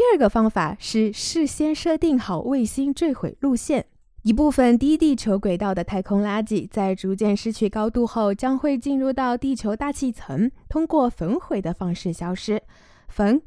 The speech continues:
是焚烧的焚，毁是毁灭的毁。但是较大的卫星在失去运转功能之后，在坠毁到地球的过程中烧不完，残骸片块还是会落到地球。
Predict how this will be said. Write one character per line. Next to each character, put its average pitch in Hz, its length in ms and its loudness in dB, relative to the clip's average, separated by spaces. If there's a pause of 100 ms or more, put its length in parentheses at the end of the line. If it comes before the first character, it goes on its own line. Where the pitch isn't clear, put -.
是 254 300 4
焚 214 240 -2
烧 359 180 0
的 359 140 2
焚， 180 360 -2
毁 - 360 -6
是 208 260 -2
毁 180 260 -8
灭 302 140 -2
的 208 140 0
毁。 - 240 -6 (400)
但 302 120 4
是 277 240 2
较 311 280 2
大 370 200 0
的 202 140 2
卫 180 180 2
星 196 300 2
在 190 220 -2
失 202 200 -4
去 202 180 0
运 208 200 2
转 165 220 -4
功 196 180 2
能 170 160 0
之 185 180 0
后， 196 300 0
在 190 260 -2
坠 185 220 -2
毁 180 180 -6
到 190 200 -6
地 196 180 -4
球 185 180 -8
的 185 80 -4
过 226 160 0
程 185 220 -2
中 220 160 2
烧 277 240 -4
不 233 240 0
完， 165 340 -4 (360)
残 240 200 -2
骸 277 200 -2
片 359 280 -2
块 320 240 -2
还 - 320 -12
是 349 240 -4
会 - 160 -4
落 196 140 -2
到 185 160 -6
地 196 160 -4
球。 - 380 -6